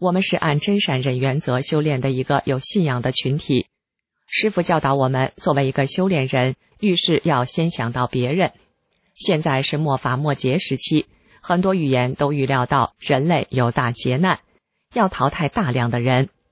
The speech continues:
我们作为大法弟子，有责任和使命把善良人挑出来。因为确实有一批善良的中国人站在危墙下，而且这个危墙眼看就倒了，我们得冒着危险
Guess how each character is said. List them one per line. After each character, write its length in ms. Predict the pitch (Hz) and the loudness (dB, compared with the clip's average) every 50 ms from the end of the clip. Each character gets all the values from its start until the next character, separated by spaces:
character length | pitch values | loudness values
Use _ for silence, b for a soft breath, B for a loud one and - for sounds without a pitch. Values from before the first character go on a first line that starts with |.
| _ _ b b b b - | _ _ b b b b -2
我 100 | 180 180 | 0 2
们 120 | 185 156 | 2 2
作 100 | - 165 | 2 2
为 140 | 156 156 160 | 2 2 2
大 160 | - 147 139 | 2 0 0
法 160 | - 127 123 | 0 -2 -2
弟 200 | - - 156 143 | 0 0 -2 -2
子， 360 | 135 - - 127 127 120 - - | -2 -2 0 2 2 2 0 0
有 180 | - 143 131 | 0 0 0
责 200 | 127 - 139 127 | 0 0 -2 0
任 220 | 143 175 160 135 131 | 0 0 0 0 0
和 180 | - 139 135 | -2 -4 -4
使 240 | - - - 120 123 | -4 -2 -2 -2 0
命 240 | 120 160 175 160 - _ _ - | 0 2 0 0 -2 _ _ -2
把 120 | - - | -2 0
善 240 | - - - 151 139 | 0 2 0 0 0
良 160 | 131 131 139 | 0 0 0
人 220 | - 123 113 131 170 | 0 -2 -2 -2 -4
挑 260 | - - 226 220 240 | -4 -2 -2 -2 -2
出 160 | - - 131 | -2 -4 -2
来。 220 | 127 120 113 - - _ _ _ _ _ _ _ _ _ _ _ _ _ _ _ _ _ - | 0 0 0 -2 -4 _ _ _ _ _ _ _ _ _ _ _ _ _ _ _ _ _ -4
因 120 | - 247 226 | 0 2 2
为 80 | 220 | 2
确 240 | 220 - - 208 151 | 0 0 0 0 2
实 180 | - - 139 127 | 2 2 0 2
有 160 | 131 123 127 | 2 0 0
一 120 | 120 123 | 0 -2
批 200 | - - 143 139 | -4 -2 -2 0
善 220 | 151 - 160 135 127 | 0 2 2 2 0
良 160 | 123 123 123 | 0 -2 -2
的 80 | 139 | -2
中 220 | 131 - 151 143 143 | -2 -2 -2 -2 0
国 160 | - 131 127 | 0 0 0
人 260 | 123 120 123 123 - - | 2 2 0 0 -2 -4
站 260 | - - 147 135 131 | -2 -2 0 0 0
在 160 | - 135 123 | 0 0 0
危 160 | 127 156 156 160 | 0 0 -2 -2
墙 300 | - - 127 123 120 147 | -2 -4 -4 -4 -4 -2
下， 260 | - 185 147 - - _ b b b b b b b | -2 -2 -2 -2 -4 _ b b b b b b b
而 180 | b 175 180 196 | b 0 0 0
且 240 | - - 147 127 123 | 2 2 0 2 2
这 120 | - 147 | 0 0
个 100 | 143 127 | 0 0
危 140 | 139 143 147 | 0 0 -2
墙 340 | - - - 117 123 - - | -2 -2 -2 -2 -2 -2 -2
眼 200 | - 147 131 127 | -2 0 0 0
看 240 | 131 - - 143 131 | -2 -2 -2 -2 -2
就 200 | 123 - 135 127 | -2 0 -2 -2
倒 240 | - 127 110 107 110 | 0 -2 -2 -2 0
了， 200 | 117 131 143 - _ b b b b b b b b b b | 0 0 -2 -2 _ b b b b b b b b b b
我 140 | - 165 160 | 0 0 2
们 120 | 180 190 | 2 2
得 100 | 175 151 | 2 2
冒 160 | 156 143 139 | 2 2 2
着 100 | - 131 | 0 0
危 160 | 131 160 165 | 0 0 0
险 340 | 175 - - 131 120 123 120 | 0 0 0 0 0 0 -2